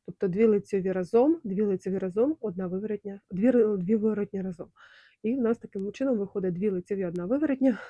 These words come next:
збавляючи вдвічі кількість петель. У нас було сімдесят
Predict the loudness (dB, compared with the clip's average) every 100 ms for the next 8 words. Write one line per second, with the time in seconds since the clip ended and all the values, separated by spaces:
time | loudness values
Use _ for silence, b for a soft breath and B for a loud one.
0 | B B B _ -18 -16 -20 _ b b
1 | b b _ -8 -6 -2 0 0 -2 -8
2 | -8 -8 -6 -6 -6 -12 -2 0 0 B
3 | B B _ -6 -4 -8 -10 b b b
4 | b _ _ -8 -2 -2 -2 -10 B B
5 | B _ -4 -4 -4 -6 -4 -2 -4 -4
6 | -4 -4 -6 -8